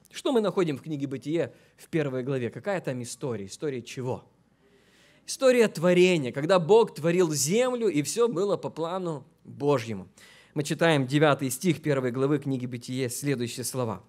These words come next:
"И сказал Бог: да соберется вода, которая под небом, в одно место, и доявится суша. И стало так.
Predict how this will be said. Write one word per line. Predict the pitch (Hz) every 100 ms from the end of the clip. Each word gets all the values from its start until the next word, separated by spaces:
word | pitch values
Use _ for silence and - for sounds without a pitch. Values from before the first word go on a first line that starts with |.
| _ -
"И |
сказал | 127 185 175 208
Бог: | 170 156 113 - _ - - - - _ _ _ -
да | 139 185
соберется | 185 185 185 277 294 208 202
вода, | 185 170 208 247
которая | 196 196 196
под | 190 190 175
небом, | 175 160 147 160 233 254 -
в | 117 131
одно | 151 160 214
место, | 240 160 220 247 196
и | 165
доявится | 156 180 202 185 180 160
суша. | - 160 151 170 - 269 - _ _ _ - _ _ -
И | -
стало | - 151 143 139
так. | 147 - -